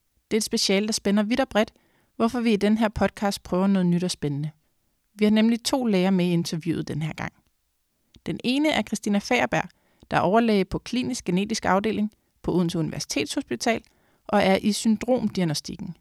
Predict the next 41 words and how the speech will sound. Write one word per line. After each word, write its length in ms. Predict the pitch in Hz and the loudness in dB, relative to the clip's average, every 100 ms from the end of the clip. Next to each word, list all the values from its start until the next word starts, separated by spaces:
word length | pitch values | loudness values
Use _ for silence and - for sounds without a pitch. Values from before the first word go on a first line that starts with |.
| _ _ _ _ _ _ _ - | _ _ _ _ _ _ _ -8
Den 120 | - | 0
anden 200 | 208 269 | 2 4
er 40 | |
Lone 260 | 269 240 226 | 2 2 2
Krøldrup, 480 | - 269 - 208 - - - _ | 2 0 0 -2 -4 -14 -20 _
der 80 | - - | -10 -2
også 280 | 196 233 247 | 2 2 2
er 40 | |
overlæge 380 | 196 208 202 190 | 2 4 4 2
i 20 | |
klinisk 540 | 180 - 202 196 - - | 0 -2 -2 -2 -4 -4
genetik 380 | 180 170 214 | -4 -4 -6
på 180 | - 190 | -4 -2
O 40 | 175 | 2
H, 240 | 247 254 - _ _ _ | 2 0 -4 _ _ _
men 140 | 220 202 | 0 2
er 80 | 202 | 2
i 100 | - - | 0 -2
onkogenetikken 800 | 269 294 - 254 240 240 240 233 _ _ _ | -2 -2 -2 -2 0 0 -2 -4 _ _ _
og 60 | - | 0
er 60 | 220 | 2
desuden 360 | 220 220 220 | 2 2 4
også 200 | 175 175 - | 2 0 -2
uddannelsesansvarlig. 1000 | 175 160 151 - - - - - - - _ _ _ _ _ _ _ _ _ _ _ _ _ _ _ _ | -2 0 -4 -6 -6 -6 -8 -12 -16 -20 _ _ _ _ _ _ _ _ _ _ _ _ _ _ _ _
Men 80 | 190 | 0
før 180 | 254 277 | 4 4
Christina 380 | 294 - 262 254 | 0 -2 -2 2
og 60 | |
Lone 240 | 226 233 247 | 4 2 2
får 260 | 233 220 | 0 0
ordet, 260 | 240 - 247 - _ _ - | 0 0 -2 -4 _ _ -2
kommer 240 | 247 247 | 0 2
der 120 | 240 | 4
lige 160 | 214 214 | 4 4
lidt 120 | 220 | 0
fakta 400 | - 180 - 220 | 0 -2 0 0
om 140 | 196 190 | 2 2
uddannelsen 500 | 196 196 175 170 185 | 2 2 0 0 -2
som 180 | 175 170 | -2 -4
klinisk 360 | 180 165 165 | -4 -4 -4
genetiker. 400 | - 151 - - | -4 -6 -6 -12